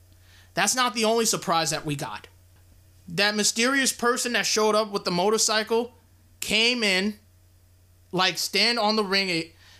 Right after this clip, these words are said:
on the ring entrance, removed the helmet, and it was none other than former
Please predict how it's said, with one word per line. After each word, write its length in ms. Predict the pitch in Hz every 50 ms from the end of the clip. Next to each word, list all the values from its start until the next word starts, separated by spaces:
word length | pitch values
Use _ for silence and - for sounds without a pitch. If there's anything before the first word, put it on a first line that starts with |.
| - - _ _ - - _ -
on 160 | - 185 208
the 100 | 220 220
ring 200 | 202 196 190 185
entrance, 600 | 170 156 151 147 - 151 147 147 151 - - - - - - - - - - - -
removed 580 | 180 185 185 180 185 208 254 277 320 320 320
the 100 | 311 277
helmet, 400 | 208 175 214 208 208 202 214 208 -
and 80 | 190 180
it 100 | 180 165
was 180 | 156 151 139
none 340 | 151 147 151 175 214 254 285 -
other 540 | 220 214 226 196 214 214 214 214 208 208 - - - - _ _
than 220 | - 160 156 147
former 580 | 147 - - 202 214 247 269 277 269 269 269